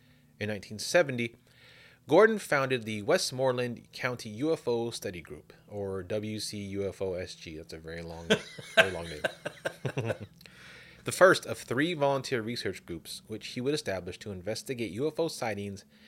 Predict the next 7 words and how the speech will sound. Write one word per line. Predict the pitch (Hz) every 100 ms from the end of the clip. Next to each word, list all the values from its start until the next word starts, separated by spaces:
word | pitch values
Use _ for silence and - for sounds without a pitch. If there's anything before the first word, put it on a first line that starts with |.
| - -
and | 110 110 -
other | 113 127 135
strange | - 113 110
occurrences | 107 - 107 98 - 90 -
reported | 104 - - 113 101
in | 101
Pennsylvania. | - 85 82 90 110 104 85